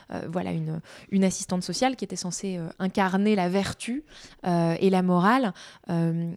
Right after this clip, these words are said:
manipulée, euh, pour attirer dans ses filets un, un homme dont elle était tombée, euh, dont elle était tombée amoureuse. Donc là, le portrait qui est fait d'une assistante sociale menteuse, manipulatrice, autrice de lettres anonymes, euh,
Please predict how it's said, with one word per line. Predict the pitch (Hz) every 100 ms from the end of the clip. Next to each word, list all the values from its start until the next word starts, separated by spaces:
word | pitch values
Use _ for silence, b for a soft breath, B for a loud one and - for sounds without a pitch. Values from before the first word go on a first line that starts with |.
| -
manipulée, | 185 208 214 208 - 208 214 262 b b -
euh, | 170 170 165 - - -
pour | 214
attirer | 196 180 190 190
dans | 180
ses | 185
filets | 175 - 175 190
un, | 165 160 160
un | - 170
homme | 175
dont | 170 165
elle | 175
était | 160 -
tombée, | - 165 165 170
euh, | 160 165
dont | 175 170
elle | 170
était | 170
tombée | 175 185 185
amoureuse. | 175 170 185 285 220 - -
Donc | 220 214
là, | 254
le | 220
portrait | 196 214 - - 220
qui | -
est | 190
fait | - 202 196 B B B
d'une | 190 208
assistante | 196 208 - 196
sociale | - 196 - 196 185 170 B B
menteuse, | 190 196 196 214 214
manipulatrice, | 196 185 190 190 196 185 - 202
autrice | 190 - 196
de | 180
lettres | 180 175 - 170 175
anonymes, | 190 190 185 202 185 165 B B B -
euh, | 160 160 160